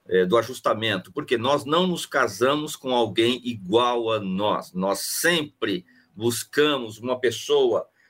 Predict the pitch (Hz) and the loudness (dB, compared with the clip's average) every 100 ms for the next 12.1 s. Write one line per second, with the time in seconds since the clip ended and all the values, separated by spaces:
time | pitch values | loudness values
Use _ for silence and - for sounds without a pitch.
0 | _ - 104 180 - 165 143 151 151 - | _ -12 -2 -2 2 4 4 2 0 2
1 | 117 147 147 165 - 170 202 - 147 143 | 2 2 0 -4 2 2 2 -4 -6 -2
2 | 127 113 - 90 - _ _ - 113 131 | -2 -2 -8 -12 -14 _ _ 0 2 4
3 | 101 - 117 131 139 135 151 147 113 131 | 0 -2 -2 0 -2 -2 0 0 2 2
4 | 127 113 - 117 113 - 110 107 110 113 | 2 -6 -2 -2 -2 -2 0 2 0 -2
5 | 113 110 104 113 104 107 120 113 110 123 | -6 -4 -4 -2 2 4 4 2 -4 -2
6 | 135 92 80 _ _ _ _ _ _ _ | -2 -6 -8 _ _ _ _ _ _ _
7 | 87 104 156 180 _ _ _ _ - - | -2 0 0 -4 _ _ _ _ -6 0
8 | 120 151 180 214 170 131 107 101 127 139 | 0 2 2 2 2 4 4 2 0 0
9 | 156 175 180 170 160 - 98 117 123 139 | -2 -2 -2 -2 -2 -2 -2 0 2 2
10 | 131 131 143 175 180 175 170 - 160 123 | 0 0 -2 -4 -6 -4 -4 0 2 2
11 | 143 160 175 _ _ _ _ _ - 117 | 0 0 -2 _ _ _ _ _ 2 4